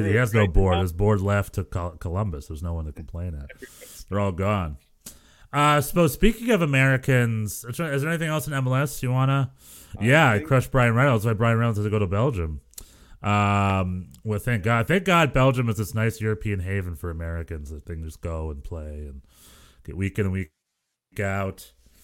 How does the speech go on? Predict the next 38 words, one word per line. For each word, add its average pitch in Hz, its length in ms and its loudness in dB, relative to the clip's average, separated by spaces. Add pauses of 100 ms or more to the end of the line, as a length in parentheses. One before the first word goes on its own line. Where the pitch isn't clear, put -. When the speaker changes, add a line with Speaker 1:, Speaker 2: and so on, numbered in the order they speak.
(260)
Speaker 2:
And 90 200 -4
just, - 240 -8
um, 85 540 -2 (540)
yeah, 95 260 -4 (260)
the 104 80 -8
Conte 107 340 -2
flip-flop, 98 640 -6
a - 40 -10
hundred 87 200 -6
percent. 101 380 -2 (680)
Uh, 107 520 2 (720)
uh, 101 300 -2
but 123 320 0
any 165 200 4
U 151 160 2
S 143 120 2
soccer 147 280 0
fan 117 300 0
would 104 120 0
bend 117 180 2
over 107 100 2
backwards 110 480 -2
for - 160 -12
Conte 95 440 -4
to 82 80 -4
be 82 140 -6
the 78 120 -8
head, 80 340 -6
the 85 80 -14
national 92 400 -6
team 78 240 -14
coach. 73 380 -14
I'll 76 80 -18
tell 87 180 -6
you 78 60 -8
that 87 200 -8
right 73 180 -12
now. 73 160 -16